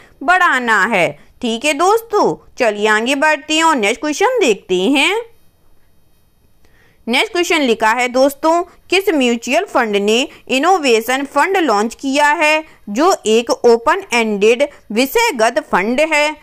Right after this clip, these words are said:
जो नवीन सफलताओं में सबसे आगे रहने वाली कंपनियों में निवेश के लिए समर्पित है? Which mutual fund has launched the innovation fund, an open-ended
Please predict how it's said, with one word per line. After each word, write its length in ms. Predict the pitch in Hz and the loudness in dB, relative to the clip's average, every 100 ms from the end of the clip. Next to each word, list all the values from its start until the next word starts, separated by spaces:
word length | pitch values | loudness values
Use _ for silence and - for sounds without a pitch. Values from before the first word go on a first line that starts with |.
| - 220 | -14 -4
जो 180 | 311 381 | 0 0
नवीन 540 | 254 214 214 294 403 | 0 -2 -2 -2 0
सफलताओं 720 | 339 269 226 208 208 214 302 | -2 0 0 0 -2 0 0
में 140 | 359 370 | 0 0
सबसे 400 | 349 254 - 240 - | -2 -4 -2 -2 0
आगे 320 | 202 214 330 | -2 0 0
रहने 400 | 320 277 226 208 | 0 0 0 0
वाली 340 | 202 202 208 214 | 2 0 -2 -4
कंपनियों 600 | 226 208 202 220 294 349 | -4 -4 -4 -2 0 2
में 160 | 320 | 2
निवेश 420 | 254 208 185 202 - | 2 2 2 0 -2
के 120 | 220 196 | 0 0
लिए 400 | 190 190 262 330 - - - | 0 -2 -2 -2 -10 -20 -4
समर्पित 680 | 294 220 208 - 302 339 440 - - | -2 0 -2 -2 -4 -2 -4 -6 -4
है? 440 | 349 294 156 - - _ | 0 0 -2 -10 -20 _
Which 200 | 202 294 | -2 -2
mutual 460 | 330 330 320 349 349 | 0 -2 0 0 0
fund 300 | 349 339 349 359 | 0 0 0 0
has 260 | 339 370 359 | 0 0 0
launched 460 | 247 220 294 320 294 | 0 2 0 -2 -4
the 120 | 294 339 - | 0 0 0
innovation 680 | 294 381 311 247 226 233 226 | 0 2 2 2 2 -2 -2
fund, 360 | - 214 254 311 - - - | -2 -2 0 -2 -4 -20 -4
an 200 | 294 370 - 247 | -2 -2 0 2
open-ended 1800 | 226 226 262 285 320 339 - _ _ _ 269 269 277 330 427 - 277 | 2 2 0 0 -2 -6 -14 _ _ _ -2 0 0 0 0 -4 -20